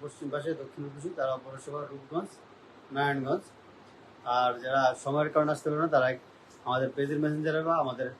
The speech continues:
মোবাইল নাম্বারে WhatsApp-এ যোগাযোগ করবেন। আর যারা ব্যবসায়ের জন্য নিচ্ছেন, তারা কিন্তু আমাদের সাথে যোগাযোগ করতে পারেন।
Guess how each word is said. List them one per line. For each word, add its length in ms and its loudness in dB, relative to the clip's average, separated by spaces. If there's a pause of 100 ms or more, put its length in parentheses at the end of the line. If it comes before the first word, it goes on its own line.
(1700)
মোবাইল 280 4
নাম্বারে 260 6
WhatsApp-এ 380 4
যোগাযোগ 340 2
করবেন। 220 2
আর 80 2
যারা 160 0
ব্যবসায়ের 420 2
জন্য 140 6
নিচ্ছেন, 220 2
তারা 240 6
কিন্তু 200 0
আমাদের 180 -4
সাথে 140 -4
যোগাযোগ 340 0
করতে 240 -4
পারেন। 240 6